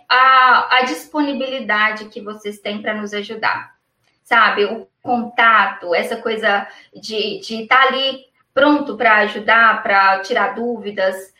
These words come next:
É, eu vejo que não é nem a questão do curso, mas a questão do para além do curso que vocês fazem, sabe? As aulas online, o ao vivo com você, as mentorias, né? Depois que a gente alcançou ali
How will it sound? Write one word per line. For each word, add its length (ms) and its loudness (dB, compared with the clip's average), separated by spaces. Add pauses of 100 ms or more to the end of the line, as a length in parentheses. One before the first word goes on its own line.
(200)
É, 760 0 (220)
eu 160 4
vejo 380 2
que 480 -6 (140)
não 200 0
é 80 6
nem 180 4
a 80 -2
questão 340 -2
do 260 -8 (120)
curso, 720 -12 (280)
mas 180 2
a 80 2
questão 380 0
do 160 -4
para 220 4
além 180 2
do 140 -6
curso 260 -8
que 120 -8
vocês 340 -10
fazem, 420 -6
sabe? 360 2
As 300 2
aulas 360 4
online, 680 -4
o 180 -6
ao 200 -2
vivo 340 -6
com 160 -14
você, 680 -2 (280)
as 240 0
mentorias, 840 2
né? 140 2
Depois 300 -4
que 80 -4
a 40 -8
gente 200 -8
alcançou 540 -8
ali 380 -6